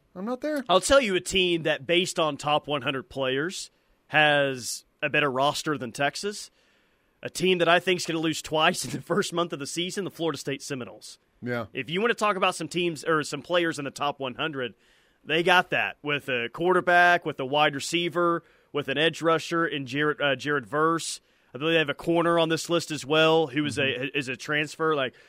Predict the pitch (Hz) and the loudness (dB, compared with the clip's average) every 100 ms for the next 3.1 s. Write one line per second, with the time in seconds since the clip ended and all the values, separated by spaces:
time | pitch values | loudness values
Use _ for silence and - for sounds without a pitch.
0 | _ - 185 285 330 - 254 214 202 170 | _ -8 0 2 2 2 0 0 0 0
1 | - 156 127 - _ - 165 143 131 147 | -2 -4 -4 -10 _ -2 -2 -2 -2 -2
2 | - 113 - 113 98 - _ _ _ 139 | -2 -6 -6 -8 -8 -18 _ _ _ 2